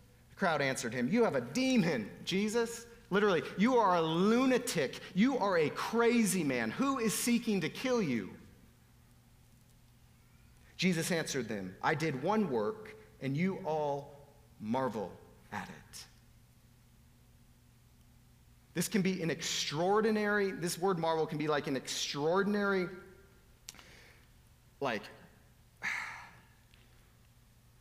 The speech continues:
and I wish I could explain the depth of this word. Like, it's marvel is in Jesus. What you have done, we are in absolute disgust of,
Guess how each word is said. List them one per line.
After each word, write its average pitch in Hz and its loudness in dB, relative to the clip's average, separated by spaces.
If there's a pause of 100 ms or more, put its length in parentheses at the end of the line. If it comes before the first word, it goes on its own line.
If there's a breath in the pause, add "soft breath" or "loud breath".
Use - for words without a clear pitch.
(2500 loud breath)
and 139 -8
I 139 -4
wish 151 -2
I 175 0
could 156 -4
explain 131 -4
the 110 -4
depth 113 -6
of 101 -12
this 104 -8
word. 107 -4
Like, 117 -4
it's 123 -8
marvel 151 -2
is 135 -4
in 120 -2
Jesus. 131 -4 (260 loud breath)
What 127 -4
you 175 0
have 120 -6
done, 160 -4 (200 loud breath)
we 175 0
are 131 -2
in 113 -4 (140)
absolute 131 -4
disgust - -4
of, - -18